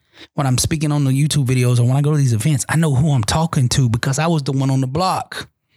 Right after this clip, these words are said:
So now when I get up on the mic, I speak to that person that's broken, that's hurt, that is about to give up, doesn't have anything. I'm speaking to him spirit just like I, you know, was on that block myself. So God was shaping me and molding me and preparing me for what I'm doing today,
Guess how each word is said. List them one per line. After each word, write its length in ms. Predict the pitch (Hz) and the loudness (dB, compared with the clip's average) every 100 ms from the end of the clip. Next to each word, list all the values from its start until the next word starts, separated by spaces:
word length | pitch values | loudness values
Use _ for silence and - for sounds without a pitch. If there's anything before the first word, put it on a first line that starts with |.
| _ _ _ - | _ _ _ -6
So 120 | 175 | -2
now 200 | 165 170 | 0 0
when 120 | 185 | -2
I 60 | 175 | -2
get 120 | 180 | -2
up 100 | 170 | -2
on 80 | 180 | 0
the 60 | |
mic, 180 | 175 190 | 0 0
I 120 | 165 | -2
speak 280 | 151 - 180 | -2 -2 -2
to 60 | 185 | -2
that 140 | 147 | 0
person 260 | 170 156 151 | 0 0 0
that's 140 | 131 | 0
broken, 480 | 113 135 165 - 120 | 0 0 -2 -2 0
that's 120 | 113 | 0
hurt, 420 | - 170 147 104 | 0 -2 -2 -2
that 240 | 127 120 - | -2 -2 -2
is 200 | 139 135 | 0 0
about 260 | 127 143 202 | 2 0 0
to 40 | |
give 280 | 147 156 139 | 0 0 0
up, 320 | 170 160 - - - - | 0 -2 -6 -10 -8 -4
doesn't 160 | 143 | -2
have 260 | 147 160 165 | 0 0 0
anything. 400 | 147 131 143 127 | -2 0 0 0
I'm 100 | 143 | 0
speaking 340 | - 185 143 | -2 -2 0
to 40 | 131 | 0
him 140 | 165 | 0
spirit 380 | 165 - 170 131 | -2 -2 -2 -2
just 120 | 135 | -2
like 160 | 156 131 | -2 -2
I, 160 | 107 - - - | -4 -4 -16 -12
you 100 | - | -4
know, 160 | 151 123 | -2 0
was 240 | 120 131 | -2 0
on 120 | 143 139 | 0 0
that 120 | 123 | 0
block 160 | 135 - | 0 0
myself. 600 | 113 - 185 139 - - _ _ - | 0 0 -2 -2 -4 -12 _ _ -18
So 160 | - 127 | -8 -6
God 260 | 147 185 170 | -2 -2 0
was 160 | 139 | -2
shaping 480 | - 180 185 151 147 | -2 -2 -2 0 0
me 160 | 151 143 | 2 2
and 120 | 123 | 2
molding 360 | 135 156 139 | 0 0 0
me 120 | 139 127 | 0 0
and 80 | |
preparing 540 | 127 110 - 139 135 131 | 0 -2 0 2 2 2
me 280 | 123 123 123 | 2 0 -4
for 180 | - 127 | -4 0
what 160 | 120 120 | 2 2
I'm 140 | 120 | 2
doing 260 | 117 127 117 | 2 2 0
today, 500 | 110 127 143 117 | -2 -2 0 0